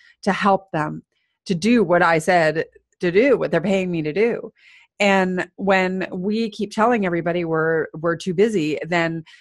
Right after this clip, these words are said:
opportunities, we not only tell ourselves, but, like, energetically, we're telling the universe, "Don't send me anything more. I can't handle what I've got." Our clients, our referrals can go down.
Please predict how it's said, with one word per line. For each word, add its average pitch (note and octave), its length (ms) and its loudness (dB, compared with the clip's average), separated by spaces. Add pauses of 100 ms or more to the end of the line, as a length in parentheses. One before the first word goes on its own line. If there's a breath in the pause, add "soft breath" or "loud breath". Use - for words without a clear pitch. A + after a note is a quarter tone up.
(380 loud breath)
opportunities, G3 760 -2
we F3 300 0
not F#3 180 0
only F#3 160 0
tell E3+ 180 -2
ourselves, F#3+ 400 0
but, D#3+ 220 -4
like, D#3 300 -4
energetically, G3+ 720 2
we're D#3 100 -2
telling E3+ 440 -2
the D#3+ 220 -6
universe, E3+ 460 0
"Don't F3+ 260 0
send G3+ 240 -2
me E3+ 120 -2
anything D#3 320 -6
more. F#3+ 180 2
I D3 80 0
can't - 240 -6
handle E3 340 -2
what D3+ 160 -4
I've C3+ 180 -6
got." - 420 -8 (1080)
Our F3 160 2
clients, F#3+ 520 0
our D#3+ 100 2
referrals A3 600 2 (200)
can F#3+ 180 -2
go F3+ 160 2
down. F3 480 -2